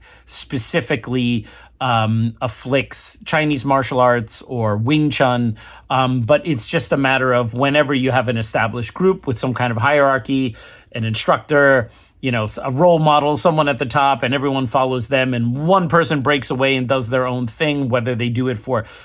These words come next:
good reasons or they do it for bad reasons, there's usually gonna be some stress. There's usually gonna be some, well, let's be honest, there'll be some shit talking, usually going both ways, and some hard feelings, and then either that will just die out or that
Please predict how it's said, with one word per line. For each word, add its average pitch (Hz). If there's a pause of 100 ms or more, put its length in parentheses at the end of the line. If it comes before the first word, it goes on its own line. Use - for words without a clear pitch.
(160)
good 185
reasons 151
or 135
they 127
do 131
it 123
for 113
bad 147
reasons, 135 (760)
there's 117
usually 147
gonna 139
be 127
some 120
stress. 110 (380)
There's 139
usually 143
gonna 135
be 123
some, 131
well, 127
let's 127
be 131
honest, 160
there'll 131
be 135
some 127
shit 127
talking, 139
usually 123
going 120
both 113
ways, 131 (400)
and 220
some 196
hard 165
feelings, 151
and 131
then 131
either 151
that 127
will 120
just 117
die 117
out 104
or 135
that 127